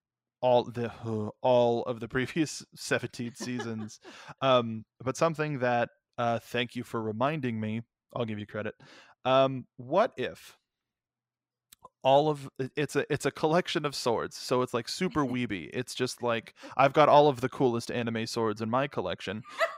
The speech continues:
Speaker 1: but
Speaker 2: <laughs>
Speaker 1: what if they all form a giant Buster Sword like Cloud?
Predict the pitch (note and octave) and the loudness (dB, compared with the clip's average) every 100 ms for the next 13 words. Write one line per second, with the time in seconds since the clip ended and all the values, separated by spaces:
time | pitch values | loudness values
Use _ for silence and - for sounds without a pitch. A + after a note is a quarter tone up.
0 | G4+ C4+ B4 - B4+ - - - A#2 C3+ | 4 4 4 -4 -10 -10 -12 -12 6 8
1 | F#3+ - C#3+ F#2 - - _ _ _ _ | 8 4 0 0 -4 -16 _ _ _ _
2 | _ _ _ _ - B2+ B2 - C#3 C#3+ | _ _ _ _ -2 -2 0 2 4 4
3 | C#3+ - C3 C3 C3 A#2 - A#2+ B2 A#2+ | 2 -4 0 0 0 -2 -2 -2 -2 -4
4 | - B2 - A#2+ - A2 G2+ F2 D2+ F#2 | 0 0 2 -4 -2 -2 -2 -4 -8 -10
5 | - B2 G2+ C2 B1+ - | -6 0 0 0 -8 -14